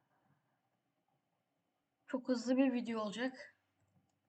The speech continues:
Çünkü çok detaylara girmeyeceğim. Bak şimdi. İlk önce bir sinematik yapmak için bize ne lazım? Buraya giriyoruz, kamera diyoruz. Tamam mı? Kamerayı buraya çekiyoruz.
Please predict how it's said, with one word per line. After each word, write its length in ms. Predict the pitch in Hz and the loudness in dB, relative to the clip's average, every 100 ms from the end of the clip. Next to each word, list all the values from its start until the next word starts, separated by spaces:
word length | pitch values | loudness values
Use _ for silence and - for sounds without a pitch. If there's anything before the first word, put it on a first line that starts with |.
| _ _ _ _ _ _ _ _ _ _ _ _ | _ _ _ _ _ _ _ _ _ _ _ _
Çünkü 260 | - 214 208 | -18 -14 -10
çok 200 | 247 208 | -10 -8
detaylara 440 | 220 220 220 226 | -8 -4 -4 -4
girmeyeceğim. 500 | 220 233 233 190 214 226 _ _ _ _ _ _ _ _ _ _ - | -4 -4 -4 -4 -6 -8 _ _ _ _ _ _ _ _ _ _ -12
Bak 140 | 196 | -10
şimdi. 360 | - 240 202 180 _ _ _ _ _ _ _ _ _ _ _ _ | -4 -4 -6 -10 _ _ _ _ _ _ _ _ _ _ _ _
İlk 160 | 233 - | -6 2
önce 180 | 269 269 | 4 2
bir 60 | |
sinematik 560 | - 262 254 254 247 - | -2 0 0 0 -4 -2
yapmak 320 | 240 262 262 | 0 0 -2
için 360 | - 233 233 202 | -4 -10 -8 -6
bize 220 | 220 247 | -2 2
ne 140 | 262 | 2
lazım? 440 | 240 196 196 262 - - - _ _ _ _ _ _ - | 2 0 -4 -6 -8 -20 -20 _ _ _ _ _ _ -2
Buraya 140 | 240 | -2
giriyoruz, 380 | 240 262 262 262 | 2 4 4 2
kamera 380 | - 247 240 208 | -2 0 0 -4
diyoruz. 420 | 202 214 - - _ _ - | -6 -10 -14 -20 _ _ -10
Tamam 260 | 233 208 | -8 -8
mı? 120 | 185 185 _ _ _ _ _ _ - | -10 -12 _ _ _ _ _ _ -14
Kamerayı 380 | 214 226 226 | -8 -6 -6
buraya 220 | 214 233 - | -6 -8 -6
çekiyoruz. 680 | - 220 247 226 - - | -8 -4 -6 -6 -12 -20